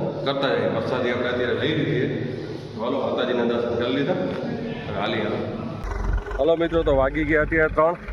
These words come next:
ને આપણે બપોરે વળી આવ્યા હતા પદ્ધરથી ગુરુજીની પ્રસાદી લઈને, જગ્યાએથી દર્શન કરીને.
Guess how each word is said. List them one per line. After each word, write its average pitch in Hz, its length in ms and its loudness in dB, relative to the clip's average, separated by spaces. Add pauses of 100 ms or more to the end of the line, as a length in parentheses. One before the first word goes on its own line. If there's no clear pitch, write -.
ને 117 80 0
આપણે 123 300 0 (1400)
બપોરે 139 300 2
વળી 135 220 2
આવ્યા 185 100 6
હતા 151 140 4
પદ્ધરથી 139 500 2 (800)
ગુરુજીની 139 380 4
પ્રસાદી 139 420 2
લઈને, 156 240 2 (560)
જગ્યાએથી 120 420 0
દર્શન 123 340 -2
કરીને. 131 300 -2